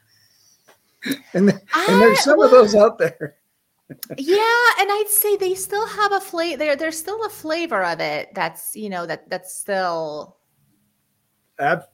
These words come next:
Speaker 1: absolutely. Yeah. They love it. In fact, they, they ask for it, right? Like, they just,
Speaker 2: Yeah.
Speaker 1: <laughs> they just put themselves out. "Look how great I am." <laughs>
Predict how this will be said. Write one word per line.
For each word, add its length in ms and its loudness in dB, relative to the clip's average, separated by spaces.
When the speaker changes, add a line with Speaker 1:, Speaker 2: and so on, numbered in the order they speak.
Speaker 1:
absolutely. 880 0
Yeah. 180 -2
They 160 0
love 280 2
it. 140 -2
In 140 -8
fact, 260 0
they, 260 -2
they 160 0
ask 320 -6
for 220 -4
it, 100 -14
right? 260 -10
Like, 260 -6
they 120 -8
just, 380 -8
Speaker 2:
Yeah. 720 -6
Speaker 1:
<laughs> 100 -14
they 100 2
just 220 -6
put 160 -2
themselves 420 -4
out. 220 -2
"Look 140 -10
how 120 -8
great 240 -2
I 220 -8
am." 300 -14
<laughs> 760 -18